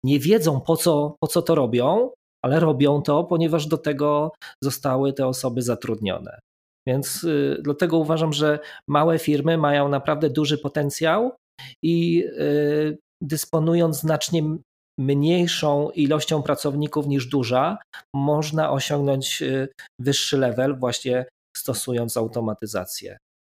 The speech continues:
I o jeszcze jednej rzeczy, y, chciałem tutaj wspomnieć, właśnie o tym przekazywaniu pomysłów, czy, y, przekazywaniu procedur swoim pracownikom.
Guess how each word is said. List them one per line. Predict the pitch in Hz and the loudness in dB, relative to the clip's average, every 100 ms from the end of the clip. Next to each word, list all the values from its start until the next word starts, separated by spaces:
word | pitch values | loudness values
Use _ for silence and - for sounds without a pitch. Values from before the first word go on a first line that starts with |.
| - - - | -20 -16 -2
I | 139 | 0
o | 165 | 2
jeszcze | 147 175 180 | 2 2 2
jednej | 190 151 | 0 0
rzeczy, | 139 139 - 139 131 131 131 | 0 -2 0 0 -2 -2 -4
y, | 127 | -4
chciałem | - 139 | -2 -2
tutaj | 135 131 123 | -2 -4 -4
wspomnieć, | - 131 139 127 156 175 - _ _ _ _ _ _ _ _ _ - - | -4 -4 -2 0 -2 -4 -10 _ _ _ _ _ _ _ _ _ -20 -6
właśnie | 120 - 143 | -6 -4 -4
o | 135 | -2
tym | 131 135 139 - | -2 -2 -4 -6
przekazywaniu | - 135 - 123 143 117 165 151 120 | -4 -2 -2 0 0 2 2 2 0
pomysłów, | 120 113 104 - 117 180 - - _ _ _ _ - | -2 -2 -4 -2 -2 -2 -6 -20 _ _ _ _ -4
czy, | 151 151 | -2 0
y, | 143 | 0
przekazywaniu | - 147 139 139 151 151 147 | 0 -2 0 0 2 2 2
procedur | 156 147 160 139 110 120 - | 0 0 0 0 0 -4 -8
swoim | - 127 123 | -4 -2 -2
pracownikom. | 127 113 127 123 104 117 135 185 | -2 -2 -4 -4 -4 -2 -2 -4